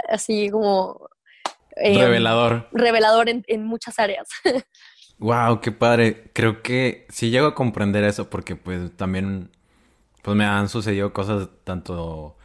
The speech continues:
Speaker 2: en la parte deportiva, tanto en la parte, eh, eh, de tu vida personal,
Speaker 1: Ujú.
Speaker 2: en el que, pues, te aferras a muchas, te aferras a tu
Speaker 1: Sí.
Speaker 2: meta, a tu, a tu sueño, y cuando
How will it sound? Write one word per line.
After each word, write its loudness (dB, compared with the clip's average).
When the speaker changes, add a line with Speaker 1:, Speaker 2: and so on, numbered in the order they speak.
Speaker 2:
en -12
la -6
parte -4
deportiva, -4
tanto -8
en -6
la -8
parte, -8
eh, -8
eh, -6
de -10
tu -6
vida -2
personal, -4
Speaker 1:
Ujú. -12
Speaker 2:
en -2
el -2
que, -4
pues, -10
te -4
aferras -2
a -4
muchas, -6
te -8
aferras -4
a -6
tu -4
Speaker 1:
Sí. -2
Speaker 2:
meta, -2
a -6
tu, -8
a -14
tu -12
sueño, -4
y -20
cuando -6